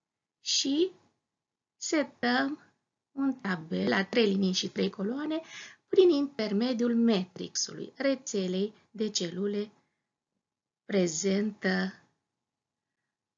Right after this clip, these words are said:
în meniul Insert Table. Ștergem tabelul creat prin metoda unu și apelăm la metoda a doua.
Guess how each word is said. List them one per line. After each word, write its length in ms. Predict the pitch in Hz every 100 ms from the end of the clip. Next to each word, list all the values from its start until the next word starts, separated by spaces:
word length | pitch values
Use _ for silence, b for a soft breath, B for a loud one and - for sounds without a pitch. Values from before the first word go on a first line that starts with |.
| _ _
în 260 | 196 196
meniul 760 | 190 180 175 196 190 180 175 - -
Insert 640 | 185 190 - 175 170 - - _ _ _ _ _ _ _ _
Table. 760 | - 156 135 - - 170 - _ _ _ _ _ _ _ _ _ _ _ _ _ _ _ _ _ _ _
Ștergem 520 | - - 302 196 175
tabelul 480 | - 175 180 185 196
creat 280 | 185 165 175
prin 140 | 175
metoda 460 | 165 151 175 160 190
unu 340 | 285 339 330
și 360 | 320 - 190 196 b b b b
apelăm 320 | - 220 285
la 100 | 294
metoda 500 | 285 269 285 262 262
a 60 | 254
doua. 500 | 254 226 180 156